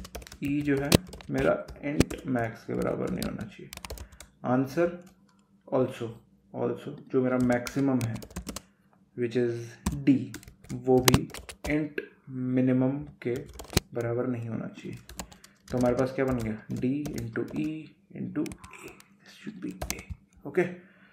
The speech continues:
तो D, E और A भी हमने multiply कर दिया, but हमको, चूँकि हमने एक maximum बना लिया होगा hopefully, तो हम इसको कंपैरिजन में डालेंगे, ना कि direct append करेंगे या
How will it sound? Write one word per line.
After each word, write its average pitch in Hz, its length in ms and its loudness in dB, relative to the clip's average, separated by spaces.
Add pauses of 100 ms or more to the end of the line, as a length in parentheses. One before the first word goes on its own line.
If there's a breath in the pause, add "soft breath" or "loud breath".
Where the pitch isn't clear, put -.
(640 loud breath)
तो 120 320 0
D, - 0 -
E 180 580 4
और 135 260 2
A 143 140 8
भी 135 140 6
हमने 127 440 2
multiply 120 440 6
कर 113 100 2
दिया, - 340 -4
but 127 260 0
हमको, 135 420 4
चूँकि 135 240 0
हमने 127 460 4
एक 131 160 4
maximum 127 360 4
बना 120 280 6
लिया 135 220 8
होगा 131 160 4
hopefully, 143 760 2
तो 123 120 -4
हम 117 160 -2
इसको 139 300 -6
कंपैरिजन 117 840 2
में 120 160 2
डालेंगे, 120 440 -2 (140)
ना 123 160 -4
कि 120 140 -6
direct 113 440 -2 (220)
append - 320 -6
करेंगे - 580 -10
या 69 80 -2